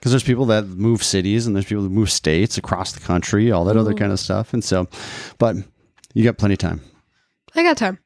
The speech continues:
Speaker 1: for any of that kinda stuff to go.
Speaker 2: Four more years. That's not a lot of time.
Speaker 1: No.
Speaker 2: It's really weird.
Speaker 1: It's really not. And, and it, it'll go by really fast. Sh-, shockingly fast.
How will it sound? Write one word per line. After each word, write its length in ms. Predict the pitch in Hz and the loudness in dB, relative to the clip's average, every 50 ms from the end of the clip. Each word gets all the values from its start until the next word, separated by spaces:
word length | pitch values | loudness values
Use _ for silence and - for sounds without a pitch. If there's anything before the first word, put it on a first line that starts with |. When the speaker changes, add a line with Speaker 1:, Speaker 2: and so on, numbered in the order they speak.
| _ _ _ | _ _ _
Speaker 1:
for 140 | - 98 | -2 -2
any 100 | 90 87 | 0 0
of 60 | 87 85 | 0 -2
that 160 | 85 - - | -2 -4 -4
kinda 180 | - 90 90 90 | -6 -6 -6 -6
stuff 200 | - - - _ | -8 -10 -12 _
to 80 | - - | -12 -10
go. 220 | - - - - - _ _ _ _ _ | -8 -8 -8 -8 -12 _ _ _ _ _
Speaker 2:
Four 380 | _ - - - 226 226 226 226 | _ -20 -12 -4 -2 -2 0 0
more 220 | 233 233 233 226 | 0 0 0 0
years. 600 | 226 220 233 233 226 220 214 208 - - - - _ _ _ _ _ _ _ _ _ _ _ _ _ _ _ _ _ _ _ _ _ _ _ _ | 0 0 0 0 2 2 0 0 -2 -4 -4 -6 _ _ _ _ _ _ _ _ _ _ _ _ _ _ _ _ _ _ _ _ _ _ _ _
That's 200 | 233 233 226 - | -4 -4 -2 0
not 180 | 254 247 240 233 | 2 2 2 2
a 80 | 226 | 2
lot 240 | 214 202 202 196 196 | 0 0 0 -2 -2
of 100 | 196 185 | -6 -10
time. 380 | - - - 208 202 196 202 - _ _ _ _ _ _ _ _ | -14 -14 -12 -12 -12 -12 -12 -16 _ _ _ _ _ _ _ _
Speaker 1:
No. 140 | 110 131 131 | 2 2 2
Speaker 2:
It's 160 | - - - | 2 -2 -6
really 300 | 233 226 220 220 214 208 | -4 -2 -2 -2 -2 -4
weird. 320 | 202 202 196 196 196 190 185 - | -4 -4 -4 -6 -6 -8 -4 -2
Speaker 1:
It's 160 | 131 131 107 | -2 0 2
really 200 | 131 143 139 139 | 2 2 4 4
not. 260 | 120 113 101 95 - - | 4 2 2 0 -2 -8
And, 340 | - - 107 120 113 120 | -10 -4 -2 0 0 0
and 480 | - 127 127 127 123 123 123 120 120 120 | 0 2 2 4 4 4 4 2 2 2
it, 240 | 131 135 147 139 139 | 2 2 2 2 2
it'll 160 | 147 143 139 | 2 2 2
go 100 | 131 139 | 2 2
by 120 | 131 139 | 2 2
really 200 | 139 131 135 131 | 2 2 0 -2
fast. 320 | 123 135 135 113 - - - _ _ | -2 -2 -4 -4 -6 -8 -14 _ _
Sh-, 160 | - - - 107 | -14 -12 -10 -8
shockingly 720 | - - - - - - - - 127 113 - - 101 90 82 | -8 -8 -8 -6 -6 -4 -2 -2 -2 -2 -2 -6 -6 -4 -6
fast. 400 | - - - - - - - - | -6 -8 -8 -8 -10 -12 -14 -16